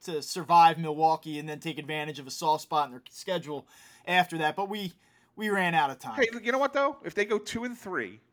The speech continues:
Speaker 2: or two, two and one, if they win the series, right? If they go two and one, win two out of three,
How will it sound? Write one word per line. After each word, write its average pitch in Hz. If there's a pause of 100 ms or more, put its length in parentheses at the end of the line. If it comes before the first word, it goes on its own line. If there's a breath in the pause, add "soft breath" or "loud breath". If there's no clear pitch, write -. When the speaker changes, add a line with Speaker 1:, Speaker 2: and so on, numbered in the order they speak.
(280)
Speaker 2:
or 147
two, 214
two 233
and 220
one, 156
if 104
they 139
win 180
the 175
series, 110 (100)
right? 120
If 127
they 135
go 139
two 147
and 180
one, 113 (600 soft breath)
win 123
two 160
out 151
of 139
three, 95